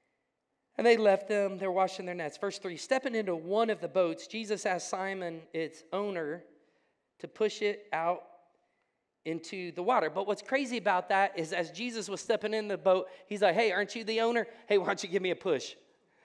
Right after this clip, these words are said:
Now, I don't know what motors you got on the back of your boats, but they didn't have those motors.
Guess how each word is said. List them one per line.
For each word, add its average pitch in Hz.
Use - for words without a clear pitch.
Now, 208
I 254
don't 254
know 240
what 233
motors 214
you 233
got 220
on 208
the 196
back 202
of 196
your 208
boats, 220
but 180
they 220
didn't 214
have 202
those 175
motors. 175